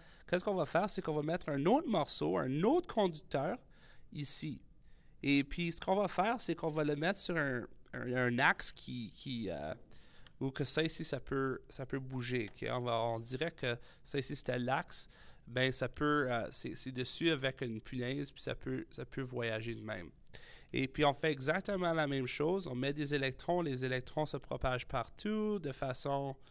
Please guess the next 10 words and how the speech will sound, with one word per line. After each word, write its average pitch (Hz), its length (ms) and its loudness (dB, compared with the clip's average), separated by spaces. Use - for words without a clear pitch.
égale. 185 640 0
Et 143 260 4
puis, - 180 -6
qu'est-ce 190 220 0
qui 202 100 -4
va 160 140 2
arriver, 147 360 2
c'est - 180 -4
que - 140 -6
ce, 131 340 -2